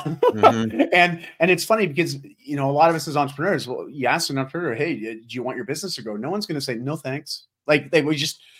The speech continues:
Speaker 1: we, we are, we're entrepreneurs 'cause we like to create, we like to grow, we like to make an impact. We're doing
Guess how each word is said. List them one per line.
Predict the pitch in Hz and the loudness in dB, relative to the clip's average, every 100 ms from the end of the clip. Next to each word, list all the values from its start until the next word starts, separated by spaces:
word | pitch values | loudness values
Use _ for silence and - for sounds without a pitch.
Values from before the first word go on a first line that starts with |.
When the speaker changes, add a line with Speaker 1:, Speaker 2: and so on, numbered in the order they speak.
| - - | -20 -8
Speaker 1:
we, | 180 180 | -8 -4
we | 175 | 4
are, | 233 202 139 | 6 6 4
we're | 139 147 | 0 4
entrepreneurs | 185 208 160 214 262 | 2 2 -2 -2 -2
'cause | 156 | -6
we | 143 | -2
like | 151 175 | -2 -2
to | 160 | -6
create, | - - 139 156 175 131 | -20 -14 -6 -4 -4 -6
we | 123 | -8
like | 143 139 | -8 -10
to | |
grow, | 123 120 143 175 156 | -14 -6 -2 -2 -2
we | 117 | -2
like | 127 135 | -4 -6
to | |
make | 131 123 | -10 -8
an | 127 | -8
impact. | 180 175 151 123 - | -10 -10 -8 -8 -8
We're | 131 | -8
doing | 135 165 | -6 -6